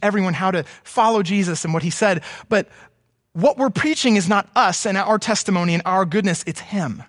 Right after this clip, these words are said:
And so the life of the believer exudes Christ as it's lived out to God as an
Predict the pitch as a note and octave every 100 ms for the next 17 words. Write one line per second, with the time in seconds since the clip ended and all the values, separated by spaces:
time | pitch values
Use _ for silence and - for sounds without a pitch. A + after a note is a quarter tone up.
0 | _ _ _ _ _ _ _ _ _ _
1 | _ _ _ _ _ _ _ _ _ _
2 | _ _ _ - A3+ B3 G#3+ F#3 _ _
3 | _ _ _ _ _ _ _ _ _ _
4 | _ _ F3+ F#3 G#3 C#4 - A3 F#3+ G#3
5 | A3+ G3 F#3 - D#3 D3 A3+ A3+ F3 -
6 | - - - F#3+ C#3 D3+ - - - _
7 | _ E3+ E3 E3 - E3 G#3+ G3 F3+ E3+
8 | - D#3 D3+ C#3 C#3 C3